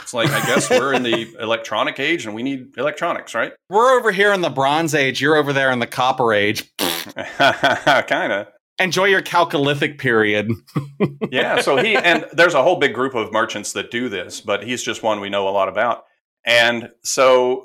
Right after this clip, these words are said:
Speaker 1: some of his texts and other ones that are coming from these merchants tell us that they are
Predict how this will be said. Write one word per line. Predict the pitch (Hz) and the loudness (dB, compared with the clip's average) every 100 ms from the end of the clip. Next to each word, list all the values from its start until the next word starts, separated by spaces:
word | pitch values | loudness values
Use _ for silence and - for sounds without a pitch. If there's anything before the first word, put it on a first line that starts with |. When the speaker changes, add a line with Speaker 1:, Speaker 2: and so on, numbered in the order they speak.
| - | -10
Speaker 1:
some | 127 - | -6 -2
of | 240 143 | 0 0
his | 151 - | -4 -2
texts | 156 151 - | 0 0 -2
and | 123 | 0
other | 123 143 131 | 2 2 0
ones | 107 107 | -2 -4
that | 110 | -6
are | |
coming | 107 117 107 | -4 -6 -6
from | 104 | -10
these | 98 | -8
merchants | 104 101 107 - | -8 -8 -10 -10
tell | - 123 | -2 0
us | 120 113 | 0 -2
that | - 101 | -6 -6
they | 107 104 | -2 0
are | 101 98 98 | 0 0 -4